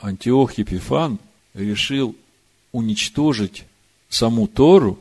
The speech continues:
все законы Всевышнего из памяти этого мира. Подумайте, одно дело вести войну с сынами Израиля,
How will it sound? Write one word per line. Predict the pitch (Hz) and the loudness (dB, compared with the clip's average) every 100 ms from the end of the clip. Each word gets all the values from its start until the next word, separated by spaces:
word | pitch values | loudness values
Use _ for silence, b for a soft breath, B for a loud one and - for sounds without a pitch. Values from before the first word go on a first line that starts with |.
| - _ _ _ _ _ _ _ _ _ _ | -14 _ _ _ _ _ _ _ _ _ _
все | - 117 | -8 -4
законы | 110 127 143 131 107 | -2 0 0 0 -2
Всевышнего | - 104 120 190 - 98 87 104 _ _ - | -2 -2 -2 -2 -2 -6 -6 -12 _ _ 0
из | 120 - | 2 4
памяти | - 170 180 113 - 85 - _ _ _ _ _ _ _ - | 6 6 6 2 -4 -10 -12 _ _ _ _ _ _ _ -4
этого | 123 - 131 139 | -2 0 -2 -2
мира. | 139 127 - - _ _ _ _ _ _ _ _ _ _ _ _ _ _ _ _ _ _ _ _ _ | -2 -4 -6 -16 _ _ _ _ _ _ _ _ _ _ _ _ _ _ _ _ _ _ _ _ _
Подумайте, | - 110 131 113 113 107 b b b b _ - | -8 -2 0 0 -2 -6 b b b b _ -2
одно | 107 110 139 | -2 2 0
дело | 143 165 139 127 - _ _ | 6 6 8 6 0 _ _
вести | 117 127 - 147 | -4 -2 0 2
войну | 139 139 139 131 | 4 4 2 -2
с | |
сынами | - 147 143 135 143 | -2 -2 0 0 2
Израиля, | 143 202 202 107 87 | 4 6 6 4 0